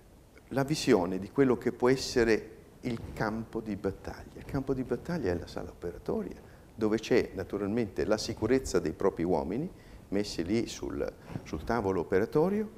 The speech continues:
va bene? Quindi la missione che sta, che, che sta lì, e quindi che cosa fa il chirurgo? Utilizza lo strumento più idoneo per la guarigione, quindi un po' di potere aereo, un po' di potere navale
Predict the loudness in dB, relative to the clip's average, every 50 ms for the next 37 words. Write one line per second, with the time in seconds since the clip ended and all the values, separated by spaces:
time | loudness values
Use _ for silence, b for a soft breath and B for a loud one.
0 | B B B B B B B 0 0 2 2 2 2 2 2 0 0 0 0 0
1 | 0 0 0 0 2 0 0 -2 -2 0 2 4 4 4 2 0 -4 -8 -8 -6
2 | -6 -4 -2 -4 -4 -6 -6 -8 -8 -8 -6 -8 -8 -4 -2 -2 0 0 0 0
3 | 0 0 -2 0 B B B B B B B B B B -2 0 4 6 6 6
4 | 6 6 2 -2 -4 -8 -18 -20 -20 -20 -20 -12 -4 -4 -2 0 2 2 2 2
5 | 0 -2 -4 -4 -4 -4 -8 -8 -8 -8 -6 -6 -6 -6 -6 -8 -8 -6 -4 -4
6 | -2 0 0 2 0 0 0 0 -2 -2 -2 -4 B B B B B B B -4
7 | -4 -4 -4 -4 -2 0 2 2 2 0 -2 -4 -6 -6 -4 -2 -2 -2 0 2
8 | 2 2 2 2 -2 -4 -4 -6 -8 -14 B B B B B B B B 0 2
9 | 2 2 0 -4 -8 -10 -12 -10 -8 -6 -6 -6 -6 -6 -6 -4 -4 -6 -6 -6
10 | -6 -6 -8 -8 -10 -12 -12 -8 -4 -4 -2 -2 -2 -4 -4 -6 -6 B B B
11 | B B B B B B B -4 -4 0 4 6 8 8 6 4 -4 -10 -8 -8
12 | -8 -6 -6 -6 -4 -2 -2 -2 -2 -4 -2 -2 -4 -4 -6 -10 -10 -12 -12 -10
13 | -4 0 0 0 0 -2 -4 -6 -4 -2 -2 0 0 0 -2 -4 -4 -6 -10 -14
14 | -14 -16 -18